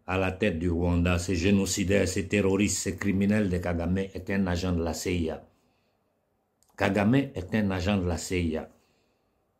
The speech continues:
Et la C I A, c'est le bras armé des opérations noires, des opérations secrètes dans le monde.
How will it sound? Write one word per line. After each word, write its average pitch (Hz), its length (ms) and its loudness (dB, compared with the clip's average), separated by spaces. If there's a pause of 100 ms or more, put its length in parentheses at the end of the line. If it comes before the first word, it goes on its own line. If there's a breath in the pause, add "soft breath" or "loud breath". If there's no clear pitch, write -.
(2000)
Et 110 80 10
la 110 160 8
C 135 260 8
I 117 180 6
A, 113 280 -2 (400 soft breath)
c'est 113 160 4
le 107 120 6
bras 131 420 6
armé 110 560 2
des 95 280 -2
opérations 101 640 0
noires, 101 500 4
des 92 240 0
opérations 95 520 -2
secrètes - 800 0
dans 90 160 2
le 90 120 2
monde. 90 300 0